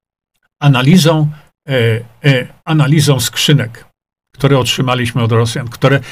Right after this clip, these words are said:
nie były zmanipulowane, co profesor,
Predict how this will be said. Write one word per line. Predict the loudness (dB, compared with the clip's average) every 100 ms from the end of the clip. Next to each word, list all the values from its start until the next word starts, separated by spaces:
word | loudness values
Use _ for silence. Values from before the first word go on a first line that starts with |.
| -12 -2
nie | 2 4 4
były | 4 2 2 2
zmanipulowane, | 0 2 2 2 0 -2 -2 -2 -4
co | -4 -6
profesor, | -4 -4 -4 -2 -4